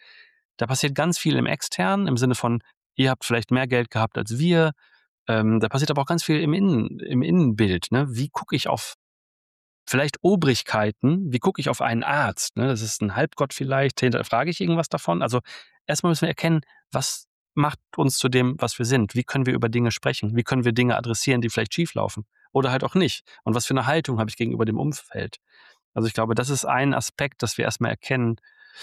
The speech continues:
Steht ja schon am Orakel von Delphi, glaube ich, „Erkenne dich selbst.“ Also das ist eine große, lange Reise, aber ich glaube, die ist extrem notwendig, dass wir alle für uns feststellen, okay, das ist vielleicht sinnvoll. Und das kann mit so simplen Dingen wie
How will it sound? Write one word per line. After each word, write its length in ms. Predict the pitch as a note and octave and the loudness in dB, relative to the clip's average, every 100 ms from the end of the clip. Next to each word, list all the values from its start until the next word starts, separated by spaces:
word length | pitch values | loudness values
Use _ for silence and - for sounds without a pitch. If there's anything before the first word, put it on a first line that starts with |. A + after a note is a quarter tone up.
| - - _ | -16 -16 _
Steht 240 | - - B2 | -2 2 2
ja 80 | |
schon 320 | G#2+ A2 G#2+ G#2 - | 2 2 2 0 -4
am 240 | - A2 | -2 0
Orakel 320 | A2 G#2+ G#2 | 2 0 0
von 140 | A2+ G#2+ | 0 2
Delphi, 240 | C3 B2 | 2 2
glaube 220 | G#2 G2 | 2 2
ich, 60 | G2 | 0
„Erkenne 320 | A2+ - A2+ | -4 -2 0
dich 140 | G#2 G2 | 0 2
selbst.“ 400 | B2+ G2+ - - | 0 0 -4 -6
Also 380 | G2 G#2 G2+ _ _ _ _ | -2 0 -2 _ _ _ _
das 180 | A#2+ - | -2 0
ist 140 | C3 | 2
eine 120 | C3+ | 2
große, 280 | A#2+ C3+ C#3 | 2 2 2
lange 320 | B2 A#2+ A2+ | 0 2 0
Reise, 360 | A2+ C3 B2+ G#2 | 2 0 0 0
aber 140 | G2+ | 0
ich 100 | G#2 | -2
glaube, 200 | A#2+ A2 | 0 0
die 60 | A2+ | 0
ist 100 | G#2+ | -2
extrem 360 | - - A#2 | -8 -4 0
notwendig, 460 | A#2 A#2+ - A#2 A2+ | 2 0 0 0 0
dass 220 | A#2 A2 | -2 -6
wir 260 | A#2+ A2+ A2 | -2 0 2
alle 280 | A#2 B2 A#2 | 0 2 -2
für 160 | - | -2
uns 220 | C3 B2 - | -4 -2 -2
feststellen, 500 | B2 - - A#2 A2 | -4 -4 -2 0 -2
okay, 440 | - B2+ A#2+ A#2+ _ _ _ _ | -2 0 2 0 _ _ _ _
das 180 | - A2 | -12 -8
ist 140 | B2 - | -8 -4
vielleicht 280 | A#2 G#2+ | -4 -4
sinnvoll. 560 | - A#2+ C3 - G2 G#2 | 2 2 2 -2 -2 -2
Und 80 | A#2 | -4
das 120 | A2+ | -4
kann 160 | - F#3 | -2 0
mit 100 | F3+ | 0
so 100 | C#3 | 0
simplen 380 | B2 E3+ D#3+ C3 | 2 2 2 0
Dingen 280 | C3+ C#3 B2+ | 2 2 2
wie 260 | B2 A#2+ | 2 0